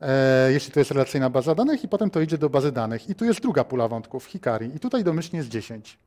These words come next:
Jak popatrzycie sobie na te liczby, dwieście dziesięć, no nie, to od razu wiadomo, że nieważne, jaką sze-, szybko mamy maszynę, jeśli aplikacja działa wolno, to znaczy mamy sytuację, gdzie C P U jest wykorzystane na dwadzieścia procent,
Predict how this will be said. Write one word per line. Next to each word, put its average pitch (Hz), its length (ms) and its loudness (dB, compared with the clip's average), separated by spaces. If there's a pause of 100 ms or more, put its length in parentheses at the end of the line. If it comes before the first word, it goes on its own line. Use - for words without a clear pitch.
(400)
Jak 160 140 2
popatrzycie 196 380 -2
sobie 170 220 -2
na 156 100 0
te 156 160 2
liczby, 135 460 0 (100)
dwieście 127 420 -2
dziesięć, 151 500 -4
no 139 80 -6
nie, 190 200 0 (380)
to 233 120 2
od 220 80 2
razu 196 220 2
wiadomo, 160 320 -2
że 143 100 -4
nieważne, 180 320 0
jaką 143 260 -6
sze-, 151 260 -6
szybko 175 320 -6
mamy 143 360 -2
maszynę, 143 480 -2
jeśli 160 300 -4
aplikacja - 500 0
działa 139 240 4
wolno, 127 340 2
to - 100 -18
znaczy 147 220 -10
mamy 147 180 0
sytuację, 147 480 -2
gdzie 127 180 -4
C 170 120 -2
P 170 160 0
U 165 140 2
jest 135 140 0
wykorzystane 135 560 -2
na 131 220 4 (340)
dwadzieścia 143 420 2
procent, 156 520 -2